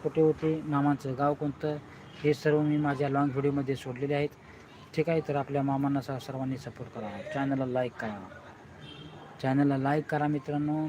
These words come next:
चॅनलला लाईक करून सबस्क्राईब करून बेल आयकॉनचं बटन दाबा. चांग भलं, चांग, चांग भलं, चांग भलं, चांग भलं. श्री सद्गुरू संत बाळूमामाच्या नावानं चांग भलं.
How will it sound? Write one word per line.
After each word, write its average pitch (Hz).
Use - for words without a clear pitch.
चॅनलला 131
लाईक 139
करून 143
सबस्क्राईब 139
करून 147
बेल 127
आयकॉनचं 123
बटन 117
दाबा. 101
चांग 156
भलं, 151
चांग, 143
चांग 151
भलं, 151
चांग 156
भलं, 147
चांग 147
भलं. 143
श्री 151
सद्गुरू 151
संत 143
बाळूमामाच्या 143
नावानं 139
चांग 139
भलं. 113